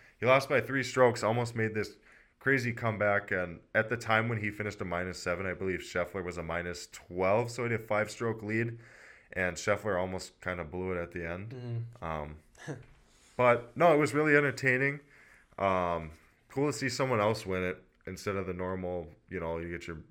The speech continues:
Speaker 1: McIlroys and you get your,
Speaker 2: Yeah.
Speaker 1: you know, everybody else's, your, um, somebody kind of an up-and-coming guy. Uh, it's cool to see, like, that win, you know, it's like, just how, like, Jordan Spieth won it a couple years ago. It'll be
Speaker 2: Mm-hmm.
Speaker 1: interesting to see what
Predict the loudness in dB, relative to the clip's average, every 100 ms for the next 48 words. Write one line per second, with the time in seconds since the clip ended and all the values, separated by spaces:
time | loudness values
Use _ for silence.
0 | _ -12 -6 -6 -6 -6 -2 -4 -4 -10
1 | -10 -8 -6 -4 -4 -6 -6 -6 -6 -6
2 | -4 -4 -6 -8 -12 -12 -10 -10 -12 -18
3 | -20 -20 _ _ -8 -8 -10 -18 _ _
4 | _ _ _ -2 0 2 2 2 0 2
5 | 0 0 -2 0 0 0 0 2 0 -4
6 | -8 _ _ _ _ -8 -4 -4 -6 -4
7 | -2 -2 -2 -2 -2 0 0 0 -2 -4
8 | -6 -6 -8 -10 -12 -6 -6 -6 -4 -2
9 | -2 -2 -4 -4 -6 -6 -6 -6 -6 -6
10 | -6 -6 -8 -8 -6 -4 -4 -4 -2 -2
11 | -4 -4 -6 -4 -4 -4